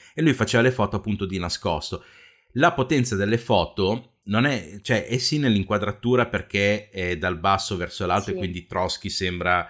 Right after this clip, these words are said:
Speaker 1: eh, diciamo, mm, imperare, no, su, su, sulla folla, no?
Speaker 2: Mhm,
Speaker 1: Sembra
Speaker 2: sì.
Speaker 1: in una posizione molto più alta di, di come era nella realtà, e in più riesce a fare le foto su dei gesti particolarmente ampi che fa Trotsky.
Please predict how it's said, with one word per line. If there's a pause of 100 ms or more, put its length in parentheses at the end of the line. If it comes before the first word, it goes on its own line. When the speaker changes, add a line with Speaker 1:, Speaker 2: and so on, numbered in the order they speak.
(360)
Speaker 1:
eh,
diciamo,
mm, (200)
imperare,
no,
su,
su,
sulla
folla,
no?
Speaker 2:
Mhm,
Speaker 1:
Sembra
Speaker 2:
sì.
Speaker 1:
in
una
posizione
molto
più
alta
di,
di
come
era
nella
realtà, (420)
e
in
più
riesce
a
fare
le
foto
su
dei
gesti
particolarmente
ampi
che
fa
Trotsky.